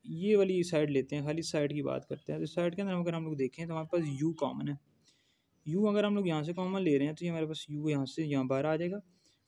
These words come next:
वन प्लस और ये सेम चीज़ ऐसे की ऐसी आ जाएगी, ठीक है। तो इससे हम लोग कहते हैं कि ये वन आ गया, यानी कि हम लोगों ने प्रूव ये करना था कि यह ज़ीरो हो या वन से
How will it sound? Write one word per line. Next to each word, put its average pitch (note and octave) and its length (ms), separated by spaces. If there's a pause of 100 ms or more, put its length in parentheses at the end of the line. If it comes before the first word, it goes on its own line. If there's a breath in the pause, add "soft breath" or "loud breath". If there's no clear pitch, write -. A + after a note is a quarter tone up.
(140)
वन E3 260
प्लस F#3 360
और D#3+ 100
ये E3 100
सेम C#3 260
चीज़ C#3+ 240
ऐसे C3+ 220
की D3 120
ऐसी C3+ 240
आ B2+ 120
जाएगी, C3+ 280 (280)
ठीक E3 160
है। G3 80 (1120 soft breath)
तो F#3+ 60
इससे G3 340
हम A3 120
लोग G#3 100
कहते G#3 260
हैं A#3 80
कि A3+ 80
ये A3 160
वन D3 260
आ - 160
गया, C#3 140
यानी E3 200
कि F3+ 60
हम F3+ 100
लोगों F3+ 140
ने F3+ 80
प्रूव G3+ 280
ये G#3 140
करना D#3+ 260
था F#3+ 140
कि F#3 260
यह E3+ 120
ज़ीरो C#3 300
हो G3 180
या F3+ 260
वन D#3 220
से G#3 240